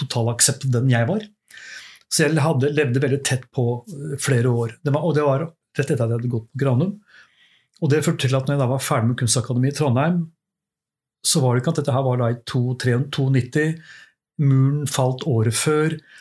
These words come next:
Eh, vi var jo generasjon, eh, kald krig, som hadde hele tiden blitt matet med at det som var på andre siden, var bare grått og intetsigende og,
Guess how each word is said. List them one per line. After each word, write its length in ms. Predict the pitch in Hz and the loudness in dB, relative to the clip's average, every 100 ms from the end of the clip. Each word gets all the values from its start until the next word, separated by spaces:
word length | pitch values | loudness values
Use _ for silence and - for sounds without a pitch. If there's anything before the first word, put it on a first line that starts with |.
| _ _ _ - | _ _ _ -6
Eh, 340 | 147 131 131 135 | 0 2 4 4
vi 160 | 127 139 | 2 2
var 120 | 131 127 | 2 2
jo 60 | 127 | 2
generasjon, 640 | 127 135 131 131 127 127 143 | 2 2 2 2 2 2 0
eh, 840 | 151 123 123 123 120 120 123 135 123 | 0 0 0 -2 -2 -4 -6 -6 -4
kald 240 | 127 123 | -2 -2
krig, 300 | 123 131 143 123 | 0 0 0 0
som 140 | 135 | 0
hadde 160 | 135 139 _ _ - - | -2 -4 _ _ -12 -4
hele 140 | 147 | -2
tiden 200 | 127 120 135 | -2 0 0
blitt 120 | 139 | 2
matet 400 | 143 113 131 - | 0 2 -2 0
med 160 | 123 123 | 0 0
at 140 | 123 _ _ | -4 _ _
det 120 | 135 120 | -2 0
som 140 | 147 | 0
var 80 | 113 | 0
på 80 | 131 | 2
andre 160 | 113 | 2
siden, 280 | - 139 127 | 2 2 2
var 120 | 127 127 | 0 2
bare 200 | 113 120 | 0 2
grått 300 | 127 123 - | 0 0 0
og 80 | 139 | 2
intetsigende 840 | 117 117 - 127 117 117 123 131 | 2 2 2 2 2 0 0 -2
og, 300 | 131 117 113 | -2 -4 -6